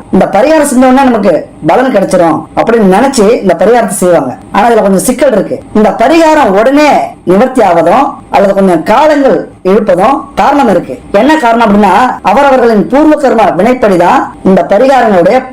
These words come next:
பலன் நமக்கு உடனே கிடைக்கிறதும் லேட்டா கிடைக்கிறதும் வித்தியாசம் இருக்கு. அதனால நண்பர்களே, நம்பிக்கையோடு செய்யுங்கள். கண்டிப்பா இந்த பரிகாரம் நமக்கு வெற்றியை கொடுக்கும். என் அன்பு நண்பர்களே, நம்ம கடைசி கட்டத்துக்கு வந்துட்டோம். இந்த வீடியோ கொஞ்சம் பெருசா இருக்கலாம்,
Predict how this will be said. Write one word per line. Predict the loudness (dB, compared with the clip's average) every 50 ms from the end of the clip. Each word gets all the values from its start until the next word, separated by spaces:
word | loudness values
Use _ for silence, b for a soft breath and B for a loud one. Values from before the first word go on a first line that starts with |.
| -4 -2
பலன் | 0 0 0 0 -2 -4 -2
நமக்கு | -2 -2 -2 0 0 0
உடனே | 0 0 0 0 -2
கிடைக்கிறதும் | -2 -2 -2 0 0 0 0 2 0 0 -2 -4 -8 -6 -2
லேட்டா | 0 0 0 2 0 0 -2
கிடைக்கிறதும் | 0 0 -2 -2 0 0 0 0 0 0 0 -2 -4 -8 -12 -18 -12 -6
வித்தியாசம் | -2 0 0 0 0 -2 -4
இருக்கு. | -4 -6 -8 -8 -6 -4
அதனால | -2 0 0 0 2 0 0 0 0
நண்பர்களே, | 0 2 2 2 0 0 -2 -2 -6 -4 -2 0 0 2
நம்பிக்கையோடு | 2 2 2 2 0 0 0 2 2 2 2 2 0 0 0
செய்யுங்கள். | 0 2 2 2 2 2 2 2 0 -2 -6 -12 -6 -2 0
கண்டிப்பா | 0 2 2 2 0 0 0 0 0 0 0 -2 -2
இந்த | -2 -2 -2 0 0
பரிகாரம் | 0 0 2 2 2 2 0 0 -2 -6 -10 -8 -4 -2
நமக்கு | 0 0 0 0 0 0
வெற்றியை | 0 0 0 0 0 2 0
கொடுக்கும். | 0 0 -2 -2 -4 -6 -8 -8 -8 -4 -2
என் | -2 0 0
அன்பு | 2 2 2 0 0 0
நண்பர்களே, | 0 0 2 2 2 0 0 -2 -4 -8 -10 -4 -2
நம்ம | -2 -2 -2 0 0
கடைசி | 0 0 0 0 0
கட்டத்துக்கு | 0 0 0 0 0 0 0 0
வந்துட்டோம். | 0 0 -2 -2 -4 -6 -6 -4 0 0
இந்த | 2 2 2 2
வீடியோ | 2 2 0 0 0
கொஞ்சம் | 0 0 0 0 0
பெருசா | 0 0 0 2 0 0
இருக்கலாம், | 0 0 0 -2 -2 -4